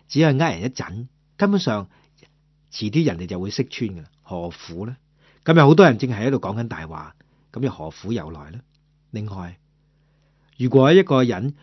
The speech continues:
願意去幫助別人有和睦嘅話，佢自己會開心嘅。但係圖謀惡事呢，佢心裏邊就因為詭詐都自己受傷。聖經更加話，義人唔會有災害嘅，但係惡人呢，滿受禍患。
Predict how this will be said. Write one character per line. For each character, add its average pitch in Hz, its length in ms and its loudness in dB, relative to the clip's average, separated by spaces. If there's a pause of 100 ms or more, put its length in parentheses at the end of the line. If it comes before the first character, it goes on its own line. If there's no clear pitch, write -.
(140)
願 160 160 4
意 180 120 4
去 175 120 4
幫 208 300 0
助 170 120 0
別 123 260 -2
人 92 160 -8
有 104 140 -4
和 98 280 -6
睦 95 180 -10
嘅 110 140 -8
話， 98 240 -10 (280)
佢 - 80 -4
自 147 180 0
己 143 120 0
會 131 160 0
開 131 200 -2
心 123 160 -4
嘅。 92 160 -12 (440)
但 147 120 2
係 151 120 4
圖 113 180 -4
謀 117 200 -2
惡 156 180 2
事 123 180 -4
呢， 175 80 -4 (240)
佢 165 120 2
心 214 280 -2
裏 135 100 4
邊 123 140 0
就 127 140 0
因 185 80 4
為 147 60 0
詭 110 280 -6
詐 101 180 -6
都 143 120 -4
自 98 220 -12
己 104 160 -6
受 90 200 -8
傷。 113 260 -8 (800)
聖 - 160 -2
經 208 120 4
更 147 160 -2
加 165 120 2
話， 80 320 -6 (320)
義 151 200 4
人 117 260 2
唔 117 80 2
會 143 80 6
有 131 140 2
災 165 200 0
害 87 200 -8
嘅， 85 120 -14 (280)
但 101 120 -10
係 101 100 -8
惡 113 200 -4
人 87 160 -12
呢， 131 120 -12 (180)
滿 104 200 -6
受 90 180 -6
禍 87 200 -8
患。 78 220 -12